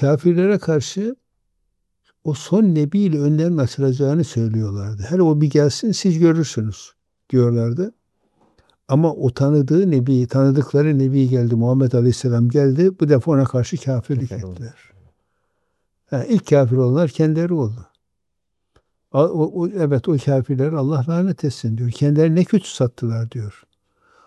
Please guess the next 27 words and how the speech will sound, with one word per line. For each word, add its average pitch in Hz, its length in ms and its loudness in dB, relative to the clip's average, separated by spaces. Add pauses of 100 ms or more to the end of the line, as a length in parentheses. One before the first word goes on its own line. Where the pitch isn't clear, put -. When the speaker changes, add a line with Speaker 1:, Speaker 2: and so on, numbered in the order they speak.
(140)
Speaker 1:
Allah'ın 151 380 4
indirdiğini 143 640 0
gö-, 147 160 -8
görmezden 139 560 2
geldiler. 185 680 0 (1500)
Ondan 160 280 4
sonra 185 460 -2 (920)
gazap 160 380 4
üzerine 143 300 0
gazap, 160 360 0 (320)
gazabı 147 380 0
hak 180 220 -2
ettiler. 120 360 -6
Speaker 2:
Evet. 123 120 -10
Speaker 1:
Mesela 143 380 0
bak, 147 260 -2
işte - 180 -4
Medine'ye 151 440 2
gitti. 165 420 -2 (1160)
İnansalardı 160 1080 4
çok 185 260 -2
üst - 120 -4
seviyeye 202 340 0
çıkacaklardı. 123 760 -4
Ama 160 160 -2
inanmadıkları 170 800 2
için 175 400 -2